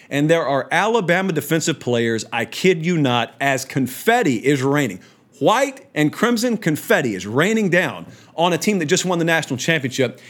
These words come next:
and they've got defensive players who are having to be separated. I wanna say Jonathan Allen was one of them. And Jonathan Allen at that time was about to come back for his senior year,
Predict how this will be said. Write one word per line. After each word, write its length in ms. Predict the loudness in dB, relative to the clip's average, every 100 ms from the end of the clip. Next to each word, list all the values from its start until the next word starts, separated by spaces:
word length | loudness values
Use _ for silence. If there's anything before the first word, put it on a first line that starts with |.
| -20 -8
and 160 | -2
they've 200 | 2 2
got 220 | 2 -2 -2
defensive 380 | -4 -4 -4
players 340 | -2 0 2 2
who 100 | 0
are 40 |
having 180 | 0 -2
to 40 |
be 100 | -2
separated. 520 | -2 -2 -4 -6 -8 -4
I 80 | 0
wanna 200 | 0 0
say 140 | -2
Jonathan 420 | 0 0 0 -4
Allen 400 | -4 -2 -2 -2
was 160 | -4 -4
one 220 | -2 -2
of 120 | -2
them. 300 | -2 -2 -4 -12 _ _ _ -20 _ -20 -20 -10
And 200 | -2 0
Jonathan 300 | 0 0 0
Allen 260 | 0 0 -2
at 80 | 0
that 160 | 0
time 220 | 0 0 0
was 120 | 0
about 220 | 0 -2
to 40 | -2
come 180 | -2
back 260 | 2 0 0
for 200 | -2 0
his 120 | 0
senior 360 | -2 -2 0 2
year, 340 | 2 2 0